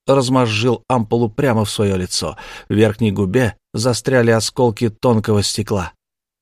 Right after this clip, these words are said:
Его атака выглядела неуклюже и безумно.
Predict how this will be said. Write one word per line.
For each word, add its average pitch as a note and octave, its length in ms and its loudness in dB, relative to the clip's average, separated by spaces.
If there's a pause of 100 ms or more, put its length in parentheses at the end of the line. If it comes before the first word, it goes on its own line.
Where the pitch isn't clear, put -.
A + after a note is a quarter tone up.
(120)
Его E2+ 260 0
атака B2 380 2
выглядела A#2+ 440 4
неуклюже A#2+ 640 0
и B2+ 80 -2
безумно. A#2+ 600 -4